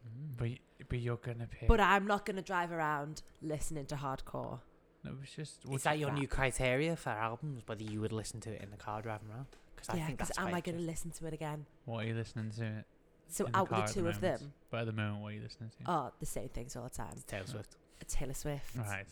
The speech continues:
Speaker 3: Olivia Rodrigo.
Speaker 2: Illmatic.
Speaker 3: <laughs>
Speaker 1: The News.
Speaker 3: Lewis Capaldi.
Speaker 1: <laughs> Ah.
Speaker 2: Oh,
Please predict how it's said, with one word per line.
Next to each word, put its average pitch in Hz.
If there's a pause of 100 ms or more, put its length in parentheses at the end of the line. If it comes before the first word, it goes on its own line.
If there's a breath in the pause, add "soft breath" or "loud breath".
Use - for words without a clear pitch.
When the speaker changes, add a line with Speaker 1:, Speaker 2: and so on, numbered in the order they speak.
(240)
Speaker 3:
Olivia 143
Rodrigo. 139 (2000 soft breath)
Speaker 2:
Illmatic. - (140)
Speaker 3:
<laughs> -
Speaker 1:
The 120
News. 127
Speaker 3:
Lewis 214
Capaldi. 190
Speaker 1:
<laughs> -
Ah. 135
Speaker 2:
Oh, 104